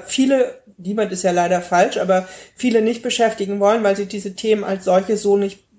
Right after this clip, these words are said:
nicht berechtigt finden und trotzdem gibt's ein großen gesamtgesellschaftliches, wir kümmern uns jetzt darum, wir hören zu, wir nehmen das auf, wir geben das wieder und setzen uns auseinander.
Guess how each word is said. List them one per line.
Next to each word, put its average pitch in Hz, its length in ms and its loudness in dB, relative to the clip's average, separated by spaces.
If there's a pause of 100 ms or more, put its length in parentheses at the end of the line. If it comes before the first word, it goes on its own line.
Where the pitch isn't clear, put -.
(100)
nicht 190 320 -8
berechtigt 202 480 0
finden 233 180 -2
und 208 140 0
trotzdem 208 340 0
gibt's 208 220 -6
ein 202 120 -2
großen 214 380 0
gesamtgesellschaftliches, 196 1300 -2 (960)
wir 220 160 0
kümmern 254 360 2
uns 196 180 -2
jetzt 202 240 0
darum, 208 300 0
wir 208 120 -2
hören 208 280 2
zu, 254 260 -4
wir 226 120 -4
nehmen 208 260 0
das 202 160 -6
auf, 226 320 2
wir 214 80 -4
geben 202 320 -2
das 202 220 -6
wieder 220 180 0
und 202 160 0
setzen 196 300 -4
uns 190 120 -8
auseinander. 185 640 -4